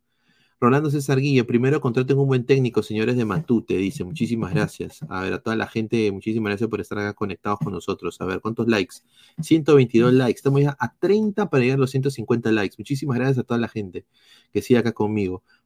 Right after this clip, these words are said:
¿Barco sigue para el veinte veinticuatro? Yo creo que sí.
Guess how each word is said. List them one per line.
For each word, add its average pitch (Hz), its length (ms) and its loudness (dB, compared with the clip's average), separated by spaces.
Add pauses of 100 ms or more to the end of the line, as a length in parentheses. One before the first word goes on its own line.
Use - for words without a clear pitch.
¿Barco 160 360 4
sigue 160 240 6
para 135 140 2
el 120 60 6
veinte 139 220 4
veinticuatro? 139 600 0
Yo 127 120 2
creo 123 180 0
que 120 120 -2
sí. - 280 -12